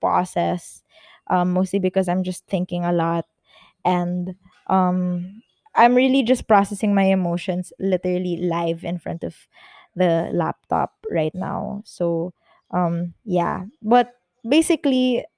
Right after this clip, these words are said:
I, ah, I don't know how to go about this. I've made mistakes in the past, and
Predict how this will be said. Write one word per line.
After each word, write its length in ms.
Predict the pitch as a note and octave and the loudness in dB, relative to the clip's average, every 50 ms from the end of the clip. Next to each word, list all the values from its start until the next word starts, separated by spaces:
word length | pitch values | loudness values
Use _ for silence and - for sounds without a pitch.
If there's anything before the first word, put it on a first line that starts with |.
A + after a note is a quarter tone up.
| _ - | _ 0
I, 880 | - A3+ A#3+ B3+ C4 C4+ C4 C4+ C4+ C4 C4 C4 B3+ B3+ B3+ B3 B3 B3+ _ _ _ _ _ _ _ _ _ _ _ _ _ _ _ _ _ _ _ _ _ _ _ _ - | 4 4 6 6 6 4 4 2 0 -2 -2 -2 -2 -4 -4 -6 -8 -12 _ _ _ _ _ _ _ _ _ _ _ _ _ _ _ _ _ _ _ _ _ _ _ _ -8
ah, 340 | - C#4+ E4 E4+ F4+ D#4+ C4 | -6 -2 0 2 2 4 4
I 80 | C#4+ | 4
don't 140 | D4 D4+ F4 | 2 2 0
know 100 | F4+ F#4 | 0 0
how 160 | E4 F4 F#4+ | 0 0 0
to 140 | G4 G4 D#4+ A#3+ G3+ G3 | 0 0 -2 -2 -4 0
go 180 | - A#3 C4+ D#4 | 2 4 4 4
about 460 | D#4+ A#3 G#3 F#3+ G#3+ C4+ C#4+ C4+ - | 4 2 2 2 4 4 2 2 0
this. 260 | G#3+ F#3 F3 F3+ - _ _ - - - - - - _ _ _ _ _ _ _ _ _ _ _ _ _ _ _ _ _ _ _ _ _ _ _ _ _ - | 0 0 0 -2 -8 _ _ -20 -20 -20 -20 -20 -20 _ _ _ _ _ _ _ _ _ _ _ _ _ _ _ _ _ _ _ _ _ _ _ _ _ 2
I've 240 | - C#4 D#4 E4+ D4 | 4 4 4 4 2
made 240 | D4+ D#4+ D#4+ C#4 - | 0 -2 -4 -4 -4
mistakes 1120 | A3+ A3+ A3 G#3 G3 G3+ A#3 C4 - - - F#3 F3 D#3 - _ - - - - - - - - | -8 -8 -6 -6 -4 -4 -4 -4 -4 -4 -4 -4 -2 -4 -4 _ -14 -18 -18 -18 -18 -20 -10 -4
in 760 | - - F#3+ F#3 F3+ F3+ F3 E3+ F3 F3 E3+ F3 G#3 - - _ _ _ _ _ _ - | 0 4 4 4 4 4 2 0 -2 -4 -4 -6 -10 -12 -16 _ _ _ _ _ _ -6
the 200 | F#3+ F3+ G#3 F#3+ | 0 0 0 2
past, 540 | - E3+ C#3+ - - F#3 - - - - - | 2 0 -2 -2 -4 -8 -10 -14 -16 -8 -4
and 540 | - F#3+ F3+ F3+ F3+ F3+ F3 D#3+ E3 G3 | 0 0 2 2 0 -2 -4 -6 -10 -14